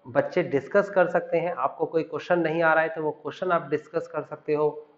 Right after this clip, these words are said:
और students आपको reply कर सकते हैं। और अगर किसी से reply नहीं होता है student से, तो मैं reply कर सकता हूँ अगर मुझे समय मिलता है तो।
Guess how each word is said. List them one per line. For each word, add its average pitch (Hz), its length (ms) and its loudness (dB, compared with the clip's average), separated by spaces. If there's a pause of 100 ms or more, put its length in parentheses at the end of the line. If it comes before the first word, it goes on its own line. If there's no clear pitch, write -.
और 143 180 10
students 151 480 0
आपको 143 280 2
reply 135 360 2
कर 151 160 -2
सकते 143 320 -8
हैं। 143 220 -6
और 139 140 2
अगर 139 120 4
किसी 143 320 -4
से 180 140 4
reply 170 300 4
नहीं 165 180 2
होता 170 200 2
है 160 60 2
student 151 400 -2
से, 160 120 0
तो 156 160 -2
मैं 131 220 4
reply 156 320 2
कर 147 160 0
सकता 143 300 -8
हूँ 139 180 -4 (140)
अगर 135 180 2
मुझे 131 400 -4 (280)
समय 147 260 2
मिलता 135 280 0
है 127 120 -2
तो। 127 120 -10